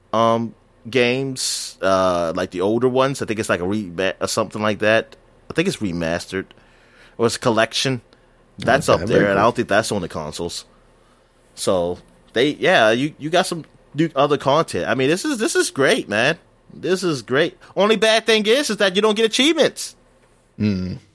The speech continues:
Speaker 1: So,
Speaker 2: That is,
Speaker 1: I can't
Speaker 2: that is a little shocking, 'cause I thought it would tie into the Xbox
Speaker 1: I thought that's,
Speaker 2: stuff
Speaker 1: uh, yeah, I was
Speaker 2: somehow.
Speaker 1: hoping at the time that it was taking a while for this to get through, 'cause it was supposed to come in December, and it got pushed.
Speaker 2: Right.
Speaker 1: That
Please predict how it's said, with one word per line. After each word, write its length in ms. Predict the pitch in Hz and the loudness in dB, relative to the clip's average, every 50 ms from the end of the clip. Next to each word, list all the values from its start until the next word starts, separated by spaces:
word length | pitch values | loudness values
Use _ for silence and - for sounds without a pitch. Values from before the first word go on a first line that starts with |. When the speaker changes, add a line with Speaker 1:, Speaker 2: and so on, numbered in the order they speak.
| _ _ _ _ _ _ | _ _ _ _ _ _
Speaker 1:
So, 340 | - - 185 190 185 185 185 | -6 -2 0 2 4 4 4
Speaker 2:
That 100 | - 339 | 4 2
is, 100 | - 247 | 4 4
Speaker 1:
I 80 | 214 | 4
can't 120 | 208 202 190 | 4 4 4
Speaker 2:
that 200 | - 202 202 190 | 4 4 4 2
is 120 | 185 185 | 0 0
a 60 | 185 190 | 2 2
little 180 | 185 175 160 | 2 2 2
shocking, 480 | 156 - - 151 147 - - 135 139 - | 2 2 2 2 2 2 0 -4 -6 -4
'cause 140 | - 104 101 | -4 -2 -2
I 60 | 98 98 | -2 -2
thought 220 | - 110 107 107 | 0 0 2 2
it 60 | 107 | 2
would 220 | 104 101 101 101 - | 2 0 -2 -2 0
tie 240 | - 104 101 101 | 2 2 2 2
into 500 | 98 98 101 98 98 101 110 - - 101 | 2 0 0 -2 -2 -4 -6 -4 -6 -4
the 120 | 101 101 98 | -4 -4 -4
Xbox 400 | 92 101 110 - - - - 90 | -4 -4 -6 -6 -6 -2 0 0
Speaker 1:
I 80 | 101 | 2
thought 140 | 180 196 196 | 2 2 2
that's, 220 | - 196 196 202 - | 2 2 2 2 2
Speaker 2:
stuff 240 | - 87 - - | 0 -2 -2 0
Speaker 1:
uh, 40 | 131 | 2
yeah, 260 | 165 175 190 175 151 | 2 4 4 4 4
I 40 | 175 | 4
was 100 | 208 190 | 4 4
Speaker 2:
somehow. 60 | - 214 | 2 2
Speaker 1:
hoping 160 | 220 233 202 | 2 2 2
at 160 | 185 175 170 175 | 2 0 2 0
the 80 | 156 | -2
time 540 | 143 - 185 170 175 170 170 170 165 165 156 | -2 0 2 2 4 4 4 4 2 2 2
that 160 | 160 151 151 | 2 2 4
it 60 | 147 | 2
was 100 | 143 139 | 2 2
taking 240 | - - 160 151 156 | 0 -2 -2 0 0
a 80 | 143 131 | 0 2
while 400 | 127 135 139 147 147 147 143 127 | 2 4 4 4 4 2 0 -2
for 220 | - - 139 123 120 | -2 -2 0 0 0
this 200 | 127 135 127 - | 0 -2 -2 -4
to 520 | - - 131 120 120 113 110 110 104 98 98 - _ _ _ _ _ _ _ _ _ _ - | -4 0 2 2 2 2 2 0 -2 -4 -8 -12 _ _ _ _ _ _ _ _ _ _ 0
get 200 | 147 143 131 - | 0 0 0 2
through, 220 | - 151 185 202 | 0 2 2 2
'cause 180 | - - 135 113 | 2 2 0 0
it 40 | 120 | 0
was 80 | 113 | -2
supposed 180 | - - 147 127 | 2 2 2 2
to 60 | 123 | 2
come 180 | - - 135 127 | 0 0 0 0
in 60 | 117 | 0
December, 480 | 110 104 - 147 151 175 156 131 110 | 0 0 0 0 0 2 2 2 2
and 80 | 107 104 | 4 2
it 80 | 104 104 | 2 2
got 240 | 107 104 101 - | 2 2 0 0
pushed. 420 | - - 180 185 - - - - - - - - - - - _ _ _ | 0 2 2 2 2 0 -6 -10 -12 -18 -20 -20 -20 -20 -20 _ _ _
Speaker 2:
Right. 340 | - 120 113 95 85 67 - - _ _ _ _ _ _ | -2 0 0 0 0 -2 -6 -12 _ _ _ _ _ _
Speaker 1:
That 420 | 120 110 139 135 131 131 127 - | -4 0 2 2 4 2 2 0